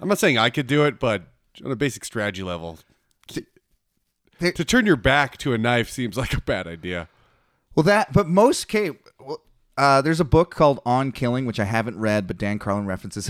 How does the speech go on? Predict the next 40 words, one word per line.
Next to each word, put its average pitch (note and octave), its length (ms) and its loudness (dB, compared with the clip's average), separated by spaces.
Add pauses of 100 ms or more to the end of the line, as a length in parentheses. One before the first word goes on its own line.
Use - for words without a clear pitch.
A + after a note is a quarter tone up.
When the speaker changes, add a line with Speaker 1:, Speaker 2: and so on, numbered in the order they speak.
Speaker 2:
<laughs> - 80 -12 (180)
This, A2+ 140 -10
this C#3 280 -8
is E3 80 -10
just, E3 180 -6
like, D3 160 0
a A#2+ 80 -6 (420)
retarded A#2 680 -2 (580)
Dan A2 240 -2
Carlin A2 320 -6
podcast G2 560 -4
now, G2 160 -6
like, A2+ 160 -6
a C3 60 -2
dumbed B2 360 0
down A2+ 240 -4
version. G#2 320 -6 (300)
But F3 140 -2
he F3 40 -4
talks F#3 280 4
about F#3+ 100 -4
Speaker 1:
Ev-, F#3+ 60 2
Speaker 2:
this D#3 100 -2
book - 80 2
Speaker 1:
everybody A#2+ 320 2
drink. G2+ 340 -2 (300)
Speaker 2:
called D3 300 0 (260)
On C#3 400 -4 (160)
Co-, - 320 0
uh, A2+ 380 0 (160)
On C3 220 -2
Killing, B2 500 -2 (580)
and A#2+ 580 -2 (1120)
accord-, G3+ 400 2
according F#3 480 0
to F#3 80 0
this F#3 180 0
guy, B2 260 0
he's B2+ 220 -6
a A#2+ 360 0